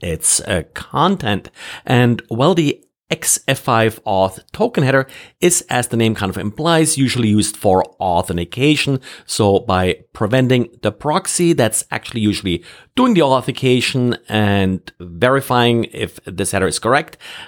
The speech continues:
from actually doing its job, we can bypass authentication and directly connect to an A P I that's actually s-, named Bash. So, uh, we are directly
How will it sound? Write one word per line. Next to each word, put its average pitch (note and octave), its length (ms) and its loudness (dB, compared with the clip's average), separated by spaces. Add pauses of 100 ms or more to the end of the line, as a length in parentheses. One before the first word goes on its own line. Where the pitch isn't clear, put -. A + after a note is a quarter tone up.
(120)
from A2+ 340 0
actually G2+ 220 -6
doing G2+ 220 2
its - 200 -6
job, D3+ 520 0 (220)
we A2+ 120 -2
can G2 240 0 (120)
bypass D#3 600 -2
authentication A#2+ 1000 0 (260)
and A2 540 0
directly A#2 580 0
connect - 640 -2
to B2+ 100 -4
an A2+ 100 0 (140)
A F#3+ 100 2
P - 160 -2
I B2 260 2 (300)
that's - 160 -6
actually D#3 300 -4
s-, - 320 -6
named A2 420 2 (320)
Bash. D#3+ 460 -2 (120)
So, A#2 580 2 (340)
uh, A2+ 220 2
we A2+ 140 4
are A2 160 0 (100)
directly B2+ 640 -2